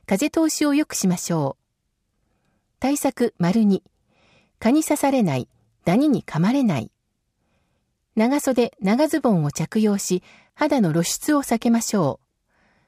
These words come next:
う。虫除けスプレーは使用上の注意をよく確認して使いましょ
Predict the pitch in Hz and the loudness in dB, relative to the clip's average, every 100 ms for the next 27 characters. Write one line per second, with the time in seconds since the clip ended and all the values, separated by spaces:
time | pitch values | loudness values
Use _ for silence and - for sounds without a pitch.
0 | _ - 190 - 320 - 294 - 302 240 | _ -2 0 0 0 0 -4 -4 0 2
1 | 185 147 - _ _ - 220 311 320 311 | 2 0 -4 _ _ -2 2 2 2 2
2 | 294 285 269 - 277 233 165 156 - 262 | 2 2 0 0 0 2 2 0 0 -4
3 | - 190 170 - 294 294 277 - 254 - | -2 -4 -4 -2 2 2 0 -2 -4 -2
4 | - 233 220 220 220 175 131 | 0 2 2 0 -2 -2 -2